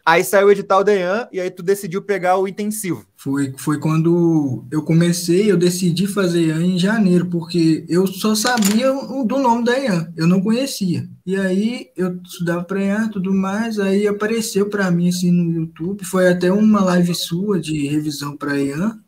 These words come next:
Speaker 2: do ano passado, e aí eu falei, "Ah, vamos ver o que que é esse concurso", que eu não sabia realmente, sabia que era da Marinha, sabia que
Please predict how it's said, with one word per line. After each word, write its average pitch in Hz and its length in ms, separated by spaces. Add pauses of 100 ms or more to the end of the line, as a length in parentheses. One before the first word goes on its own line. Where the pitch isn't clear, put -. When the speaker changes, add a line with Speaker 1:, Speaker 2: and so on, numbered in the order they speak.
(100)
Speaker 2:
do 135 240
ano 135 200
passado, 156 560 (100)
e 196 60
aí 196 80
eu 208 160
falei, 196 500
"Ah, 156 240
vamos 392 240
ver 196 120
o 202 80
que 202 120
que 190 240
é 160 120
esse 165 180
concurso", 165 540
que 175 100
eu 165 60
não 165 180
sabia 196 440
realmente, 165 440
sabia 170 340
que 180 60
era 180 160
da 165 100
Marinha, 180 640
sabia 151 440
que 151 280